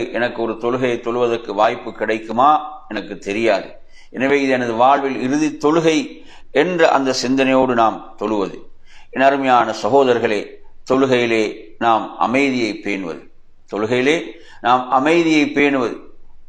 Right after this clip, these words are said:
அந்த ஒவ்வொரு நிலையிலும் அதற்குரிய திக்ருகளை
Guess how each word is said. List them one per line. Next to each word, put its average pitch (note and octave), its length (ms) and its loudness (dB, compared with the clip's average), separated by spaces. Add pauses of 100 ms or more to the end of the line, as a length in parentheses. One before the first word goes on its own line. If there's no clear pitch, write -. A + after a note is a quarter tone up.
(320)
அந்த C3 220 0 (720)
ஒவ்வொரு D#3 480 4 (240)
நிலையிலும் B2 540 0 (440)
அதற்குரிய B2+ 600 2 (520)
திக்ருகளை B2+ 540 2